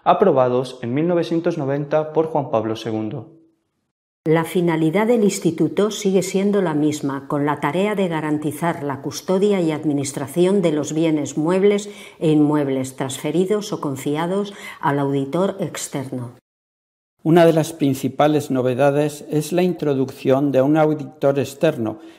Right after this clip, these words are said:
Speaker 3: que puede ser una persona física o una empresa, para auditar los estados financieros de acuerdo con las normas internacionales reconocidas.
Speaker 2: El auditor externo es nombrado por la Comisión de Cardenales a propuesta de la Junta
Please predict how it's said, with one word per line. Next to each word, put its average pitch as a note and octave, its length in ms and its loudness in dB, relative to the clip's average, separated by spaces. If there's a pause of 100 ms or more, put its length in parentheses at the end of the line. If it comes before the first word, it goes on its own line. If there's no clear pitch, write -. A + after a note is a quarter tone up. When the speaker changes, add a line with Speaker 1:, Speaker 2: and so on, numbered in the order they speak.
(100)
Speaker 3:
que C3+ 100 2
puede D#3+ 260 4
ser C#3+ 200 -4
una D#3+ 260 0
persona C3+ 420 -6
física D#3 680 -6
o C3 120 2
una D3+ 260 4
empresa, A#2+ 600 -2 (360)
para C#3+ 160 6
auditar D3+ 560 2
los D3 220 -6
estados C#3+ 400 -2
financieros D3 720 0
de C#3+ 100 2
acuerdo D#3 640 0 (280)
con C#3+ 180 2
las C3 180 2
normas D#3 400 0
internacionales C#3 920 -2
reconocidas. A#2 720 -4 (880)
Speaker 2:
El E3+ 140 4
auditor F3 480 2
externo D#3+ 680 -2
es F3+ 200 0
nombrado D#3+ 520 0
por D#3 160 0
la D3+ 140 -2
Comisión D3+ 500 0
de F3+ 120 0
Cardenales E3 720 -2
a D#3 80 -4
propuesta E3 500 -2
de E3+ 120 0
la D3+ 100 -2
Junta F3+ 560 0